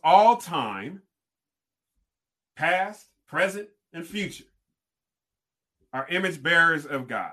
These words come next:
that we have absolute human dignity. And the reason that we have absolute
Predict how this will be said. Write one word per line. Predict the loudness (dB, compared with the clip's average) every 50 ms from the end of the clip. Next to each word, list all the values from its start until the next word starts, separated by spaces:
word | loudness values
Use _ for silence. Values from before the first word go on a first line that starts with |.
| -12 _ -4
that | -4 -2 -2 0
we | 0 2
have | 2 0 0 -2 -8 _ _ _ 4
absolute | 4 6 4 4 0 -8 -12 -10 -10 -8 -8 -6 -4 -2 -4 -4 -6 -10 -18 _ _ _ _ _ _
human | _ -10 -8 -6 -4 -4 -4 -4
dignity. | -4 -4 -4 -4 -6 -10 -14 -18 -20 -20 _ _ _ _ _ _ _ _ _ _ _ _ _ _ _ _ _ _ _ _ _ -10
And | -8 -6
the | -6 -4 -2
reason | 0 0 2 0 0 0 -2
that | -2 -2 -2 -2
we | -4 -2 0
have | 2 4 4 4 2 -2 0
absolute | 2 4 4 2 0 -4 -8 -6 -6 -6 -6 -8 -12